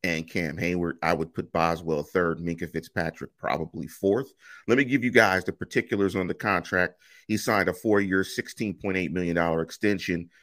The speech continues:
And according to our friend of the program, Ian Whetstone,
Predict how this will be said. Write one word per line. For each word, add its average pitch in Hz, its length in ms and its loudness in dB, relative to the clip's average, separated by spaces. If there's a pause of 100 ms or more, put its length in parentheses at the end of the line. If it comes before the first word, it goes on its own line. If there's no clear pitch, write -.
(180)
And 95 100 -2
according 107 360 0
to - 160 -2
our 113 220 2
friend 104 320 0
of 87 80 0
the 85 60 -6
program, 82 560 -4
Ian 87 280 -4
Whetstone, 80 560 -4